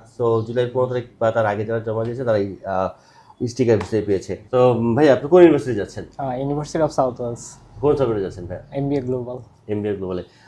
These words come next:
Speaker 1: ভাই তো আসলে ঢাকা ইউনিভার্সিটি থেকে পড়াশোনা করেছিলেন।
Speaker 2: জি।
Speaker 1: আহ, so ভাই আপনি এমবিএ গ্লোবালে যে যাচ্ছেন ভাই, এখানে তো আসলে অনেকগুলি মেজর রয়েছে, আপনার প্ল্যানিং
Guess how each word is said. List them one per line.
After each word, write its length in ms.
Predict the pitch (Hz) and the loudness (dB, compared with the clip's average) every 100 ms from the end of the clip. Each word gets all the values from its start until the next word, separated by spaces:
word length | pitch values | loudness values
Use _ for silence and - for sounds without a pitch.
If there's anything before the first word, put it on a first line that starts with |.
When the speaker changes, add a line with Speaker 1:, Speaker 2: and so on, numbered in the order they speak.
| - - | -10 0
Speaker 1:
ভাই 100 | 143 | 2
তো 60 | 160 | 2
আসলে 200 | 185 175 | 2 2
ঢাকা 220 | 160 165 | 2 2
ইউনিভার্সিটি 400 | 165 160 156 139 | 2 0 -4 -6
থেকে 180 | 147 143 | -6 -2
পড়াশোনা 420 | 120 110 113 104 | 0 0 -2 -6
করেছিলেন। 440 | 101 90 - - | -6 -6 -6 -8
Speaker 2:
জি। 160 | - _ _ _ _ | -10 _ _ _ _
Speaker 1:
আহ, 360 | 92 98 98 135 | -2 0 0 0
so 60 | |
ভাই 100 | 147 | 0
আপনি 160 | 160 185 | 4 2
এমবিএ 420 | 139 147 160 170 | 4 2 4 2
গ্লোবালে 400 | 151 151 147 147 | 2 2 2 2
যে 140 | 151 123 | 0 0
যাচ্ছেন 380 | 110 - 101 | 0 -2 -8
ভাই, 180 | 92 98 | -4 -6
এখানে 220 | 95 117 | -4 -6
তো 60 | 117 | -8
আসলে 160 | 117 123 | -2 0
অনেকগুলি 340 | 113 117 131 | 0 0 0
মেজর 320 | 120 117 131 | 0 2 2
রয়েছে, 280 | 107 92 98 | 2 -6 -8
আপনার 220 | 92 110 | -8 -8
প্ল্যানিং 380 | 110 107 101 | -4 -4 -4